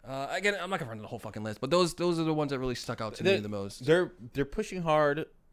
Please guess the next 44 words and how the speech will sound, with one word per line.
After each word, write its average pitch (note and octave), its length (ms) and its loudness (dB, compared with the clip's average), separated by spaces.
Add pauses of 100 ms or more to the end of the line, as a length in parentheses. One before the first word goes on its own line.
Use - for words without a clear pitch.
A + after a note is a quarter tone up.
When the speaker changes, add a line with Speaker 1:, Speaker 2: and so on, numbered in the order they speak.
(300)
Speaker 2:
I C#3+ 100 2
think F3 120 2
they E3 80 4
found D3 340 4
a A2 60 0
good A2+ 180 2
niche G2+ 260 0
for F#2+ 100 -2
the E2+ 80 -2
Switch, - 320 -6
too. E2 320 -4
They, F#2+ 100 -2
Speaker 1:
Mm. A2 80 -2
Speaker 2:
they, G2 120 0
they G#2+ 180 -2
know A#2+ 160 2
that G#2+ 100 2
a G2 40 2
lot G2+ 180 4
of G2+ 60 -4
indie G#2 200 -2
games G2 440 0 (380)
do A#2+ 160 0
fairly A2+ 360 4
well G2 260 6
on G2+ 160 0
the G2+ 80 0
Switch, - 480 -2 (100)
so E2+ 520 -2
I G2 80 0
like G2+ 180 0
the G#2+ 80 -2
fact G2+ 220 0
that F#2 100 -2
they F#2 80 0
actually F#2 280 0
had F#2 120 0
a F2+ 40 -4
conference F#2 480 -6
all F2 180 -2
about E2+ 380 -2
indie A2 220 -4
games. B2+ 380 -4 (500)
Um, F2 680 0